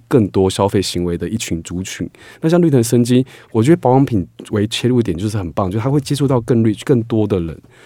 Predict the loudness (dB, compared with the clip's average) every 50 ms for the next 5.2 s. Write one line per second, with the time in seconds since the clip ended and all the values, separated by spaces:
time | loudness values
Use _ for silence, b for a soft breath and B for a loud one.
0 | b b b 2 2 2 2 B B B B B B B 0 2 4 4 6 6
1 | 4 4 4 4 2 2 2 2 2 2 2 4 4 2 2 0 -2 -2 0 0
2 | 0 0 -2 -4 -6 -8 -8 -6 -8 -8 -8 -6 -2 -2 0 0 0 -2 -4 -8
3 | -12 -18 -20 -20 _ _ _ _ 0 2 4 4 4 2 0 0 0 0 0 0
4 | -2 -2 -2 -2 -2 -2 -4 -4 -2 -2 -2 -4 -4 -6 -8 -10 -12 -12 -12 -8
5 | -6 -4 -6 -6